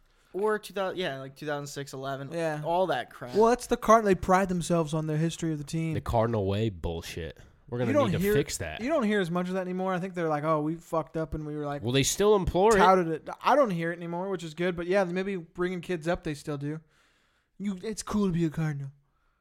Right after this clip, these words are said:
Speaker 1: I mean, it is.
Speaker 2: It's cool.
Speaker 1: But
Speaker 3: It
Speaker 1: right
Speaker 3: is,
Speaker 1: now,
Speaker 3: dude.
Speaker 1: it's,
Speaker 2: It's cool
Speaker 1: it's a
Speaker 2: to win.
Speaker 1: loser.
Speaker 2: They are losers, and they don't actually lose. They just don't make playoff runs or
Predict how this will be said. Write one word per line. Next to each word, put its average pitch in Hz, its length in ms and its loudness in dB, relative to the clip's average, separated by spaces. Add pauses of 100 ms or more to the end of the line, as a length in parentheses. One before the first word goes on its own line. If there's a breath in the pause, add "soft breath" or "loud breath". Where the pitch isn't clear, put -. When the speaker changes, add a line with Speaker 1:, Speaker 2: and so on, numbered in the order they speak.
(320)
Speaker 1:
I 180 40 -18
mean, 190 180 -8
it 147 120 -6
is. 208 300 0
Speaker 2:
It's 277 120 -2
cool. 247 140 4
Speaker 1:
But 285 120 8
Speaker 3:
It 277 140 6
Speaker 1:
right 381 100 8
Speaker 3:
is, 165 140 4
Speaker 1:
now, 226 220 6
Speaker 3:
dude. 247 100 6
Speaker 1:
it's, 240 100 4
Speaker 2:
It's 240 100 2
cool 370 340 12
Speaker 1:
it's 349 40 10
a - 40 6
Speaker 2:
to 240 60 8
win. 220 220 8
Speaker 1:
loser. 147 360 -2 (120)
Speaker 2:
They 156 100 -6
are 170 160 4
losers, 147 540 -4 (340)
and 185 120 -2
they 220 80 2
don't 240 200 0
actually 202 320 -2
lose. 185 380 0
They 165 100 -4
just 156 220 -6
don't 170 300 -4 (720)
make 156 260 -8
playoff 160 380 -2
runs 139 320 -8
or 139 520 -4